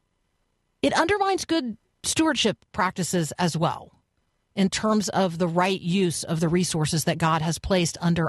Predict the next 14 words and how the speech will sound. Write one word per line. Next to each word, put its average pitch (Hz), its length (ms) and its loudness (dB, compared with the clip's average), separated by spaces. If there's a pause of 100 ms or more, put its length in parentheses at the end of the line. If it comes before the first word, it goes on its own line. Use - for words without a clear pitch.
our 156 320 0 (400)
stewardship. - 760 0 (1700)
So, - 420 0 (480)
um, 143 400 -6 (720)
you 208 120 2
know, 185 180 0
there, 196 260 0 (480)
there's 202 260 2
a 214 40 2
long 202 340 2
litany, 151 580 -2 (180)
uh, 147 240 -2
of 170 160 0
reasons 165 680 -2